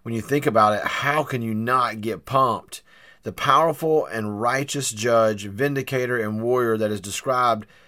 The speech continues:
uh, in yesterday's podcast, in the first chapter of Revelation, that's the Jesus that fights for you and me.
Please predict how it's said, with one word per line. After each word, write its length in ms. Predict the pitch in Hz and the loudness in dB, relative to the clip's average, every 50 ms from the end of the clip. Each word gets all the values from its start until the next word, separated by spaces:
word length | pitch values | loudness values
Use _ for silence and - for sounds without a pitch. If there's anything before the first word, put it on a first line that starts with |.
| _ _ _ - _ _ _ _ - | _ _ _ -20 _ _ _ _ -4
uh, 180 | 127 127 123 120 - | 0 2 2 2 0
in 540 | - 117 127 131 135 131 127 127 123 107 - _ _ _ _ | -2 -4 -2 -2 -2 -2 -6 -8 -10 -12 -16 _ _ _ _
yesterday's 580 | 123 117 113 131 147 165 - 143 123 110 101 - | -8 -2 4 4 4 4 4 0 0 -2 -2 -2
podcast, 580 | - 110 104 98 - 110 101 98 101 107 - | -2 -2 -2 -2 -2 -4 -4 -4 -4 -6 -6
in 40 | 113 | -6
the 80 | 110 104 | -8 -6
first 320 | - 131 123 117 - - | -2 -2 -2 -2 -4 -4
chapter 500 | - 131 131 127 - - - 107 98 101 | -2 -2 -2 -2 -4 -6 -6 -6 -4 -4
of 120 | 98 92 | -4 -2
Revelation, 520 | 104 101 101 101 101 101 95 - 104 98 - _ - - _ _ _ _ _ _ _ _ - | -2 -4 -2 -2 -4 -4 -6 -8 -10 -10 -14 _ -20 -20 _ _ _ _ _ _ _ _ -6
that's 320 | 107 151 156 170 175 175 - | -2 0 2 2 2 0 0
the 140 | - 156 | -4 -6
Jesus 560 | 135 120 127 143 151 160 160 147 147 139 127 - | -6 -2 2 2 4 4 2 0 -2 -4 -4 -4
that 240 | 127 117 101 90 | -6 -6 -8 -6
fights 320 | - 117 117 143 147 98 - | -6 -4 -4 -4 -4 -6 -8
for 140 | - 131 113 | -8 -6 -6
you 420 | 107 101 104 113 131 147 143 117 | -6 -4 -4 0 2 2 2 2
and 240 | 92 92 90 92 98 | 0 -4 -4 -6 -6
me. 300 | 120 131 117 95 87 | -6 -4 -6 -6 -8